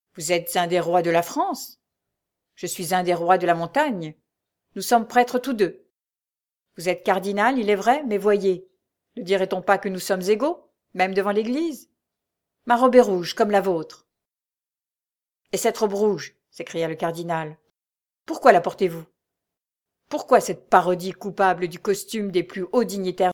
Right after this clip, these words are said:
ecclésiastiques ? Quand on vous a parlé de moi, monseigneur, ne vous a-t-on jamais parlé de cette robe ? On m'a répété de superstitieuses légendes,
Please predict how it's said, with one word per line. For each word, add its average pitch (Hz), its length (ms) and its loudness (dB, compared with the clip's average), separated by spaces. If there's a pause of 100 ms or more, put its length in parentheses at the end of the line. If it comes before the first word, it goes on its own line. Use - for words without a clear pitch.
ecclésiastiques ? 185 920 -4 (1300)
Quand 208 160 -4
on 277 60 2
vous 277 120 0
a 277 60 8
parlé 220 280 6
de 180 80 0
moi, 190 220 0
monseigneur, 165 680 -6 (220)
ne 180 80 -8
vous 190 180 -2
a-t-on 220 200 -2
jamais 262 280 0
parlé 185 280 -2
de 160 60 -8
cette 170 200 -4
robe ? 196 320 -2 (1500)
On 170 80 -10
m'a 165 120 0
répété 180 420 -2
de 175 100 -2
superstitieuses 202 800 -6
légendes, 185 500 -2